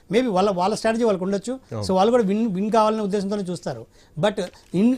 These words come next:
Speaker 1: in జనరల్గా న్యూట్రల్ వ్యక్తి చూసినప్పుడు ఇవన్నీ ఇబ్బందికర పరిణామాలే అవుతాయి. ఎందుకంటే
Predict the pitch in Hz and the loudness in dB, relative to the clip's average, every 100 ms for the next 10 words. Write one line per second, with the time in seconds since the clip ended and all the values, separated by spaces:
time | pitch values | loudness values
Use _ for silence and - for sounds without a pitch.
0 | 202 247 226 240 262 247 180 190 220 247 | 0 0 0 2 2 2 2 2 0 2
1 | 277 233 214 190 185 160 147 185 247 - | 2 2 2 -2 -4 -6 -4 -4 -6 -12
2 | - 175 233 214 233 247 240 190 185 190 | -6 -2 -2 0 0 0 0 0 -2 -2
3 | 185 180 147 131 110 _ _ _ - 185 | -2 -2 -4 -8 -14 _ _ _ -4 2
4 | 233 233 226 269 | 4 4 4 2